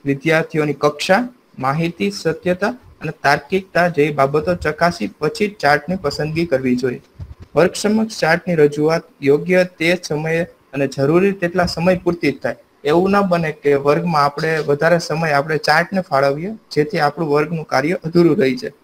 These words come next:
ચાર્ટનો ઉપયોગ શિક્ષણ કાર્યમાં જુદા જુદા તબક્કે કરી શકાય છે, ક્યારેક પૂર્વ તૈયારીમાં, તો ક્યારેક પૂર્વ તૈયારીઓનું પુનરાવર્તન કે મૂલ્યાંકનમાં આપણે તેનો ઉપયોગ કરી શકીએ છીએ. હવે ચાર્ટ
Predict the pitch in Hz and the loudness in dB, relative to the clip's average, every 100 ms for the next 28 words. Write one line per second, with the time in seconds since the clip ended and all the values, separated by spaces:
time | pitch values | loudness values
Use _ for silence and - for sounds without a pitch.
0 | _ _ _ _ _ _ - 139 143 - | _ _ _ _ _ _ -2 2 2 2
1 | 175 160 180 156 - - 131 - 170 170 | 0 0 0 -2 -2 -8 -12 -4 -4 -2
2 | 156 165 175 175 160 143 151 170 170 170 | -2 0 0 0 -2 -2 2 2 2 0
3 | 170 156 151 160 160 185 190 143 - 131 | 0 0 -2 -4 0 0 2 -2 -2 -4
4 | 139 - 143 143 143 143 160 175 175 175 | -6 -4 0 0 0 -2 0 0 2 2
5 | 175 180 180 180 - 143 - 139 156 - | 2 0 -2 -2 -6 -10 -2 0 0 -2
6 | 147 160 160 151 156 160 170 175 190 - | -4 -2 -2 -2 0 0 -2 -2 -4 -8
7 | _ _ _ - 170 170 185 190 185 190 | _ _ _ -6 -4 0 2 4 4 4
8 | 190 202 196 202 214 214 175 143 135 127 | 0 -2 0 2 2 2 0 0 0 -2
9 | 131 139 131 135 143 175 247 _ 143 151 | 0 -2 -2 -8 -6 -6 -6 _ 0 0
10 | 147 127 - 127 131 131 - _ _ 127 | 0 -6 -4 -6 -4 -10 -10 _ _ -4
11 | 135 - 135 151 175 - | -4 -2 2 2 0 -12